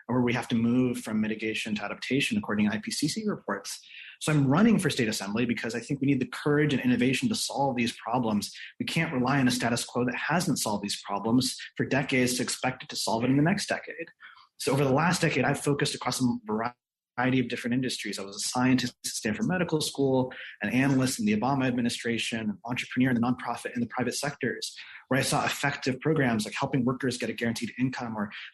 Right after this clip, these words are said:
democratizing access to capital and technology for small businesses so they could compete with the Amazons of the world.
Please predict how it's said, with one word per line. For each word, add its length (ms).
democratizing 600
access 340
to 60
capital 460
and 80
technology 580
for 80
small 340
businesses 600
so 120
they 60
could 140
compete 400
with 100
the 120
Amazons 480
of 60
the 80
world. 340